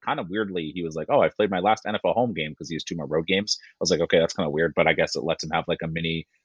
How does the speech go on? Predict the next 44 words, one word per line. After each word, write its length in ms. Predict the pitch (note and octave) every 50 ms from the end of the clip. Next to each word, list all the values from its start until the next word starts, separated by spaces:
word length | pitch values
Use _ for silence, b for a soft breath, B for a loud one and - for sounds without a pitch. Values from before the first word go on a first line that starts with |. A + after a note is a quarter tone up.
| _ -
uh, 260 | E2 D#2+ D#2 D#2+ D#2+
shout 220 | D#2+ - - F2 E2+
out 120 | D#2 -
Coach 280 | - - E2+ D2 - -
K 340 | - F#2+ E2+ D#2+ D#2 D#2 - -
two-week 340 | - G2 E2 E2+ E2+ - - -
retirement 380 | F#2+ - A2+ A#2+ A#2+ A#2 -
tour, 280 | - A#2 A2 A2 G#2 - _ _ _ _ _ - F2+
um, 680 | G2 G2+ G2 F#2+ F#2+ F#2 F2+ F2+ F2+ F2 E2+ E2+ E2 _
you 80 | - B2+
know, 120 | A2 F#2 D#2+ _ _ _ _ - F2 - -
as 200 | - A#2+ A#2 -
corny 300 | - - D3+ D3+ D3+ C#3+
as 100 | C3 -
J 120 | - B2 A#2
J 120 | A2+ A#2+
Watt 160 | A2 A2+ F#2+
has 140 | G2 G2 -
kind 180 | - - A2 G2
of 80 | E2 C#2+
been, 320 | F2 F2+ F#2+ G2+ G#2+ A2 b b b b
he's 120 | - G#2 F#2+
definitely 280 | B2+ A#2+ - C#3+ A2
gotten 240 | F2+ G#2+ F#2+ E2 F2 D#2
better 300 | A#2+ A2+ G#2 G#2+ A2+ A#2
over 100 | A#2 A#2
the 80 | A#2+ A#2+
years. 240 | A#2+ A#2+ B2 A#2+ -
Like, 100 | - -
I 20 |
remember 240 | F#2 G2 G#2 G2 F#2
right 180 | E2+ E2+ F2 D#2
when 100 | F2 F2
he 80 | F2 - -
came 160 | F2+ E2 D#2
in, 300 | E2 E2+ F2 F2+ F#2+ F2 -
it 100 | D#2 D#2+
was 140 | D#2 D#2 -
just 140 | - - -
kinda 140 | F2 E2 D2+
like, 80 | D#2 D#2+
"All 100 | D#2 D2+
right, 160 | C#2 C2 -
buddy, 220 | - C2 C2 C2